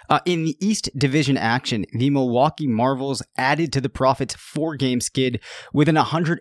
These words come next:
and four to eighty-one and a half point victory. They were led by twenty points from Juju Smith-Schuster, twenty-four from Mark Ingram, eighteen from Jared Goff,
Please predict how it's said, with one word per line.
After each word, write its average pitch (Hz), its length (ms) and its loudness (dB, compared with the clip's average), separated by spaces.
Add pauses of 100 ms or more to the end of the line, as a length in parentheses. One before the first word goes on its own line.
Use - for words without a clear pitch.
and 143 160 0
four 156 280 -2
to 139 140 0 (100)
eighty-one 135 600 -2
and 120 120 -2
a 117 60 2
half 107 380 0
point 117 260 -4
victory. 123 480 -2 (360)
They 131 100 2
were 143 100 0
led 147 220 0
by 120 140 2
twenty 160 340 -4
points 147 320 -4
from 120 140 -2
Juju 113 260 -2
Smith-Schuster, 151 640 -4
twenty-four 151 760 -2
from 120 180 -4
Mark 123 240 0 (160)
Ingram, 160 420 -2 (360)
eighteen 180 580 -2
from 147 260 -4
Jared 120 400 0
Goff, 143 320 2